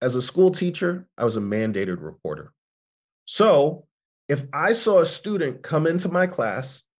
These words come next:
wearing the same shirt for three days in a row, and I smelled some body odor,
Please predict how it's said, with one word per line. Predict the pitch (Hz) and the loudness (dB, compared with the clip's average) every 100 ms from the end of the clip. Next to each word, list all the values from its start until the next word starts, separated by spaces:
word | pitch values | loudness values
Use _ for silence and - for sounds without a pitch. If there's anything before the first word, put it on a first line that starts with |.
| _ | _
wearing | 131 131 131 | 0 2 0
the | 117 | -2
same | - 156 185 | 0 0 0
shirt | - 147 117 - _ | -2 -2 -2 -4 _
for | 117 | -8
three | 110 - 123 143 | -8 -4 -2 -2
days | 156 143 139 131 | 0 -2 -2 -2
in | 131 | 0
a | 135 | 0
row, | 123 87 - - _ _ _ _ _ _ _ - | 0 -2 -4 -14 _ _ _ _ _ _ _ -4
and | 131 | -2
I | 127 | 0
smelled | 131 - 147 165 | -2 0 2 2
some | 160 165 151 | 2 0 0
body | 151 175 131 | 0 0 -2
odor, | 95 87 90 92 | -2 -4 -8 -12